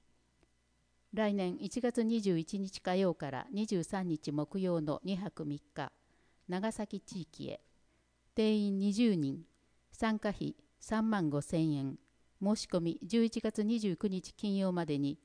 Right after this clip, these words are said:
往復はがきで郵送またはEメールで。詳しくは問い合わせてください。問い合わせ、平日十時から午後六時に、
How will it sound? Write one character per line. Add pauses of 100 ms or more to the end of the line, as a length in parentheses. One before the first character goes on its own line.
往
復
は
が
き (720)
で (100)
郵
送
ま
た
は
E
メ
ー
ル
で。 (440)
詳
し
く
は
問
い
合
わ
せ
て
く
だ
さ
い。 (420)
問
い
合
わ
せ、 (240)
平
日
十
時
か
ら
午
後
六
時
に、